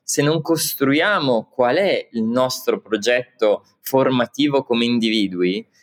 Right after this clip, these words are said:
e, e dove, dove vogliamo arrivare, che competenze avremo bisogno di avere e quindi come facciamo nel day by day a imparare. E basta poco, perché esiste YouTube, esistono i podcast, esistono i corsi, part time, full time.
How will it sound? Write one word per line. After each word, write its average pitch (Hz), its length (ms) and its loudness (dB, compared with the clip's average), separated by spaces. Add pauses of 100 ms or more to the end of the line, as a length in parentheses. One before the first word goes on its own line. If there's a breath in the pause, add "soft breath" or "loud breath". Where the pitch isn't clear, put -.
(120)
e, 139 180 0
e 147 60 0
dove, 175 320 0 (340)
dove 220 160 2
vogliamo 165 300 2
arrivare, 104 400 0
che - 140 -12
competenze 185 600 0
avremo 139 240 2
bisogno 120 360 0
di 104 100 0
avere 120 680 0 (100)
e - 60 -20
quindi 156 400 -2
come 113 220 -2
facciamo 113 420 0
nel 98 200 -2
day 110 140 2
by 143 160 0
day 147 220 0
a 196 40 0
imparare. 127 600 0 (180 soft breath)
E - 100 -4
basta 196 380 0
poco, 175 460 2
perché 139 240 -2
esiste 131 280 -2
YouTube, 123 480 0
esistono 117 380 0
i 117 80 0
podcast, 113 640 0
esistono 110 400 0
i 107 40 -2
corsi, 104 600 0
part 104 260 -2
time, 104 300 0
full - 200 -10
time. 107 280 0